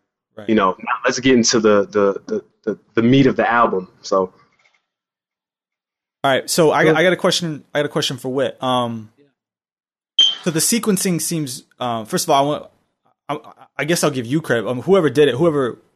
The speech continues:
Speaker 1: you know, finalized the sequencing, I wanna give credit to, because the, the pace of the album, the flow of the album's great. Um, but you, you said that there were two tracks that, um, sort of got added at the last minute. One of them's Lady Gray. Uh,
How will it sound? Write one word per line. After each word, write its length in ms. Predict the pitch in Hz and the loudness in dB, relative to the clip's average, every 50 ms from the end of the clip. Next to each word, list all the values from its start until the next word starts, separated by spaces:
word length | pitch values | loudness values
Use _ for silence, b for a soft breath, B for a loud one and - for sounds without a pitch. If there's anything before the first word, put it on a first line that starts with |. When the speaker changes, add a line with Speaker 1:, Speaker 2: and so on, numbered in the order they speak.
| _ _ _ _ | _ _ _ _
Speaker 1:
you 60 | - 143 | -10 -8
know, 100 | 127 117 | -8 -6
finalized 520 | - - 139 139 135 131 123 117 - - | -2 -2 0 0 0 0 -2 -2 -4 -6
the 80 | - 123 | -8 -8
sequencing, 240 | 135 127 - 131 | -8 -8 -8 -8
I 60 | 120 123 | -8 -6
wanna 160 | 127 127 127 | -6 -6 -6
give 180 | 120 117 107 | -8 -10 -6
credit 260 | - - 147 147 151 151 | -2 0 0 0 0 -2
to, 100 | - 123 | -8 -10
because 400 | 107 117 - 135 117 104 - - _ _ _ _ _ _ _ _ _ 143 | -10 -10 -8 -8 -8 -8 -10 -14 _ _ _ _ _ _ _ _ _ -4
the, 100 | 139 113 | -2 -2
the 120 | 120 131 | -4 -6
pace 360 | - - - 160 156 156 - | -6 -4 -2 0 0 0 0
of 60 | 151 | 0
the 80 | 131 127 | 0 0
album, 260 | 117 123 123 120 123 | 2 2 0 0 -2
the 80 | 117 113 | -4 -8
flow 220 | - - 139 135 | -4 -2 -2 0
of 60 | 135 | 0
the 40 | 131 117 | 0 0
album's 280 | 117 117 113 110 104 | 0 0 -2 -6 -8
great. 360 | 107 120 123 131 131 110 - _ _ _ _ _ _ _ _ _ _ - | -6 -4 -4 -4 -4 -6 -10 _ _ _ _ _ _ _ _ _ _ -6
Um, 380 | 123 120 117 117 110 107 107 - _ _ _ _ _ _ _ _ _ _ _ _ _ _ - | -4 -4 -2 -4 -4 -8 -10 -14 _ _ _ _ _ _ _ _ _ _ _ _ _ _ -2
but 100 | 151 156 | -2 0
you, 100 | 156 151 | 0 -2
you 100 | 156 147 | -2 -2
said 140 | - 185 | -2 -2
that 100 | 160 156 | -2 0
there 80 | 180 165 | 0 0
were 80 | 147 139 | 0 -2
two 180 | - - 180 160 | -2 -4 -4 -2
tracks 360 | - 190 160 143 139 - - | 0 0 0 0 0 -2 -2
that, 320 | 151 135 123 110 - - _ _ - | 0 0 0 0 -4 -8 _ _ -12
um, 340 | 123 113 113 110 104 101 104 _ _ - - _ _ _ _ _ _ _ _ _ _ _ _ - | -10 -10 -8 -8 -10 -12 -14 _ _ -18 -18 _ _ _ _ _ _ _ _ _ _ _ _ -6
sort 80 | 160 147 | -4 -2
of 40 | 135 | 0
got 100 | 139 - | 0 2
added 180 | 123 135 135 127 | 2 2 0 0
at 60 | 113 | -2
the 60 | 135 | -2
last 260 | 131 123 123 120 - | -2 -2 -2 -2 -4
minute. 180 | 143 131 123 113 | -6 -6 -6 -6
One 160 | 117 123 135 | -4 -6 -6
of 80 | 131 120 | -4 -6
them's 140 | 127 120 127 | -6 -6 -4
Lady 240 | 131 127 123 120 | -4 -4 -4 -6
Gray. 420 | 113 123 127 123 120 113 104 - - _ _ _ - | -6 -4 -2 -2 -2 -2 -4 -6 -10 _ _ _ -10
Uh, 340 | 110 107 104 104 101 98 | -8 -6 -6 -6 -8 -10